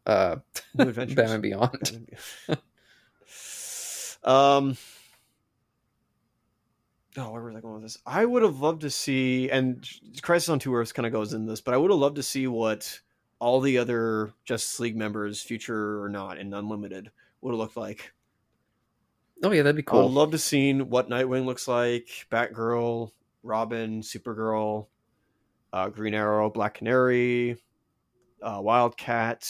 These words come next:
Speaker 2: Atom, Captain Atom, mi-, uh, uh, yeah, Captain, Captain Marvel. Like, all those, uh,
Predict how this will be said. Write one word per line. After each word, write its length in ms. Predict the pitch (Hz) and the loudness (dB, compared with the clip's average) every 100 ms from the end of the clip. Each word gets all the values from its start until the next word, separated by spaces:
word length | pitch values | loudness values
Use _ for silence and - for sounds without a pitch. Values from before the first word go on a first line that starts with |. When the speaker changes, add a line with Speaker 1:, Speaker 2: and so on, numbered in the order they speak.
| - - - | -12 -14 -4
Speaker 2:
Atom, 480 | 107 110 - 113 110 | 0 0 0 -2 -2
Captain 440 | - 110 - 120 | -4 -6 -2 -4
Atom, 600 | 113 107 - 113 104 107 104 _ _ _ - | -2 -4 -4 -4 -4 -6 -10 _ _ _ -4
mi-, 160 | 131 | -2
uh, 280 | 120 110 104 - - | 4 4 4 0 -4
uh, 200 | 104 98 98 | -2 -2 -2
yeah, 160 | 101 | -4
Captain, 480 | 104 117 - 110 113 | 0 0 -2 -4 -8
Captain 380 | - 110 - 104 | -4 -4 -2 0
Marvel. 520 | 110 117 120 117 117 _ _ _ _ _ _ _ _ _ _ _ _ _ _ _ _ _ _ _ _ _ _ _ _ - | 2 2 2 2 0 _ _ _ _ _ _ _ _ _ _ _ _ _ _ _ _ _ _ _ _ _ _ _ _ -8
Like, 180 | 107 | -2
all 140 | 113 131 | 2 4
those, 220 | 127 110 - | 2 -2 0
uh, 240 | 113 110 | 2 2